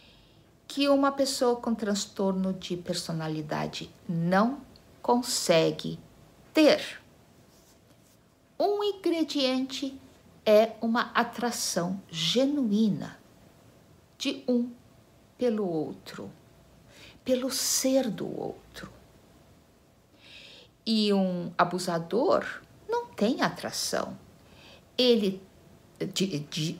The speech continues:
de pessoa pra pessoa. Um abusador, uma abusadora, vê o outro como um objeto utilitário, alguém que vai fornecer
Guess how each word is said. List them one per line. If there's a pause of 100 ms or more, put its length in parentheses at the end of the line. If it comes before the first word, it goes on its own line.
(140)
de
pessoa
pra
pessoa. (2250)
Um
abusador,
uma
abusadora, (1400)
vê
o
outro (800)
como
um
objeto
utilitário, (560)
alguém (420)
que
vai (260)
fornecer